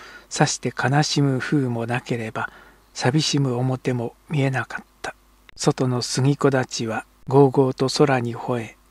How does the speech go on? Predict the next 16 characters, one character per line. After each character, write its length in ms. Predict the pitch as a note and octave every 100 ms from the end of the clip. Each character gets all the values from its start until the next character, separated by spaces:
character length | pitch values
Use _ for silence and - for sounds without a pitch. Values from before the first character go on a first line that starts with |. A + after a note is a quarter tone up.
| -
落 240 | D#3 -
ち 20 |
葉 120 | C3 A#2
の 160 | B2
声 300 | - C3+ A#2+
が 220 | A#2 A#2 - _
霧 320 | - C3+ C3 B2+
を 120 | B2
巻 240 | A#2 -
く。 200 | - - _ _ _ -
風 300 | C3 B2+ C3
が 200 | C3 D3+ _
こ 140 | - C3+
の 140 | C3+
家 240 | C3 B2 A#2
を 180 | A#2+